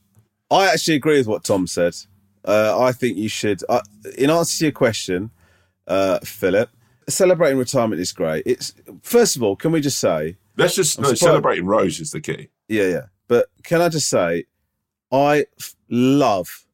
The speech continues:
Speaker 1: the relationship you got with your mum.
Speaker 2: Yeah.
Speaker 1: I, I, I just think, reading this email, I know this is the sort of thing that Tom normally says, but it just, you just sound like such a grateful, lovely bloke, man.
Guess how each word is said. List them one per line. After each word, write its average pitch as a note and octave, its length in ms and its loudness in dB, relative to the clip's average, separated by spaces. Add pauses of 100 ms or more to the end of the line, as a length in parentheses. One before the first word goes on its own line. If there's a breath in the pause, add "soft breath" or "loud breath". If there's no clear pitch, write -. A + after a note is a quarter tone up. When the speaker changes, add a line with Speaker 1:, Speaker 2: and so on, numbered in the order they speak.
(160)
Speaker 1:
the G2 100 -2
relationship G2+ 580 -2
you F2+ 100 -4
got F#2 140 -4
with E2+ 140 -4
your E2+ 120 -6
mum. D2 240 -8
Speaker 2:
Yeah. E2 320 -2 (320)
Speaker 1:
I, F#2+ 60 -2 (440)
I, C#3+ 140 2
I D3+ 60 2
just C3+ 300 -4
think, A#2 260 0 (380)
reading D#3 380 0
this C#3+ 180 0
email, F#2 440 0
I G2+ 80 0
know A#2+ 100 2
this A2 160 -8
is F#2+ 80 -8
the - 100 -10
sort - 60 -8
of - 60 -14
thing F#2+ 140 -4
that - 100 -10
Tom F2 280 -6
normally D2 300 -10
says, B1+ 380 -16 (600)
but A2+ 300 2 (180)
it A#2+ 160 2
just, - 420 -2 (200)
you C3 220 -4
just D3+ 220 -4
sound C#3+ 240 2
like A2 100 -4
such - 280 -4
a B2+ 40 -4
grateful, A#2+ 760 -2
lovely G#2+ 420 -2
bloke, G#2 380 -2
man. C#2+ 300 -12